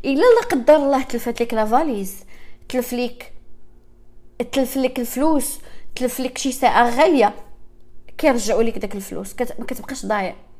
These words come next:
ما كتعرفش شنو كيطرى لك زعما في شي بلاد واحده اخرى، انت وزهرك. اوكي،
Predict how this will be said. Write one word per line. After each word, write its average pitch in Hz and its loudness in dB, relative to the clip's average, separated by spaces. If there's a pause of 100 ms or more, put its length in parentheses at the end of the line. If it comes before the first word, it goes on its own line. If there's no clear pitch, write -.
(140)
ما 320 0
كتعرفش 330 0
شنو 466 -2
كيطرى 247 0
لك 226 -4
زعما 226 -2
في - -10
شي 226 -8
بلاد 202 -4
واحده - -8
اخرى، 196 -8 (460)
انت 269 -2
وزهرك. 214 -2 (800)
اوكي، 339 -2